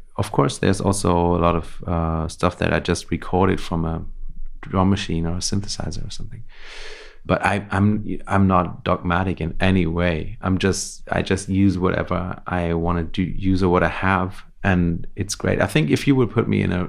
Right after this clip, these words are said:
in a room for a year or a month with one synth, then I would just start liking this synth and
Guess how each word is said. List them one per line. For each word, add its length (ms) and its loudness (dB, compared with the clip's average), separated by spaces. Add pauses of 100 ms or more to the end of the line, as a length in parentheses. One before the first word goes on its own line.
in 140 -2
a 100 0
room 440 4 (840)
for 520 4
a 60 2
year 340 4
or 360 0
a 20 -4
month 280 -2
with 200 0
one 300 2
synth, 380 0
then 160 2
I 100 4
would 180 0
just 380 -4 (460)
start 380 2
liking 340 0
this 200 -4
synth 260 -2 (140)
and 380 2